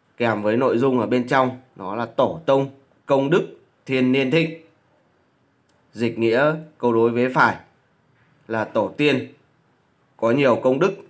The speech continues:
thì mong cho muôn đời thịnh vượng. Tổ tông công đức thiên niên thịnh. Phần rèm câu đối được thiết kế bốn cây tứ quý bốn mùa.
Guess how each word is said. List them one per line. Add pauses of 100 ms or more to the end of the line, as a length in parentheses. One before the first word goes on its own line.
(960)
thì
mong
cho (340)
muôn
đời (140)
thịnh
vượng. (1200)
Tổ
tông
công
đức (240)
thiên
niên
thịnh. (2000)
Phần
rèm
câu
đối
được
thiết
kế
bốn
cây
tứ
quý
bốn
mùa.